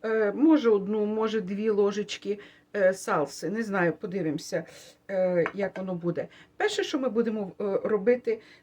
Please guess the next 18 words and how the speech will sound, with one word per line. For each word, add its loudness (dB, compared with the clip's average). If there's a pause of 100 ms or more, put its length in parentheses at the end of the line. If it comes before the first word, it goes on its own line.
це 6
ставимо, -2 (280)
е, -2 (120)
курячі -4
лапки -4 (300)
на -6
бульйон 6 (500)
і 0
варимо 0
до, 4
е, 2 (220)
готовності. -2 (320)
Далі 4
от, -4
е, 4
відварюємо 4
окремо -2
фасольку -4